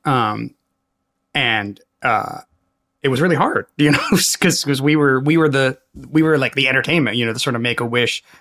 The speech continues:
people from T V come in and meet these kids and light up their, their day, and then you have to leave. You know, you have to walk out of their room and, and know what, what, what they're facing. Um, and I remember just coming back to the classroom to you and David and, like, trying to put on a good face, and,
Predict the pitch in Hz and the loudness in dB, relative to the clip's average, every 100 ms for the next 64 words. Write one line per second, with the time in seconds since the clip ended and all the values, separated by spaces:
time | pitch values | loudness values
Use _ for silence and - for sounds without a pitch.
0 | _ _ _ _ - 143 139 135 - 147 | _ _ _ _ -2 0 2 0 2 2
1 | 175 147 139 143 147 131 135 139 131 - | 2 2 2 2 2 2 0 -2 -4 -2
2 | 143 139 - - _ _ _ _ _ _ | 0 0 -2 -14 _ _ _ _ _ _
3 | - 143 143 147 147 139 135 135 - - | 2 4 4 0 2 2 4 0 -4 -2
4 | 135 127 139 147 139 120 123 123 120 117 | 0 2 2 2 2 2 0 0 0 0
5 | 233 202 - - 160 131 123 117 123 127 | 0 0 -4 -2 2 2 0 -2 0 0
6 | 147 127 135 131 170 233 123 127 117 120 | 0 0 0 0 0 0 0 -2 -2 0
7 | 127 135 120 123 - 139 123 _ - 131 | 0 0 -2 -6 -6 -10 -10 _ -12 -10
8 | 143 123 143 143 - 120 117 143 123 110 | -6 -4 0 0 0 -2 -2 -2 -2 -2
9 | - 131 127 123 110 95 - 131 123 117 | -2 -2 0 -2 -4 -6 -4 0 0 -2
10 | - - 120 113 143 151 131 123 135 113 | -6 -4 -2 0 2 2 2 0 0 -2
11 | 117 127 110 107 127 117 110 104 - 294 | -4 -2 -2 -2 -2 0 -2 -2 0 2
12 | 302 - 240 226 196 196 - 160 156 143 | 4 4 4 4 2 0 0 0 2 2
13 | - - 131 127 | 0 -2 0 -2